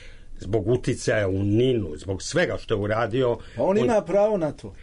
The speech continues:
Speaker 1: Ne, pa ima pravo, ali je rekao, ali je,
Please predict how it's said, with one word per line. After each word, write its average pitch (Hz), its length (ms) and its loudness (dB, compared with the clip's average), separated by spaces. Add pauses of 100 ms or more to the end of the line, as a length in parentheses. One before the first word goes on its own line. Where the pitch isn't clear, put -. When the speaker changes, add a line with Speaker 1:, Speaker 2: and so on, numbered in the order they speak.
(180)
Speaker 1:
Ne, 190 200 2
pa - 120 -6
ima 117 220 2
pravo, 135 320 0
ali 127 220 2
je 117 100 4
rekao, 139 400 2 (640)
ali 107 180 0
je, 92 180 0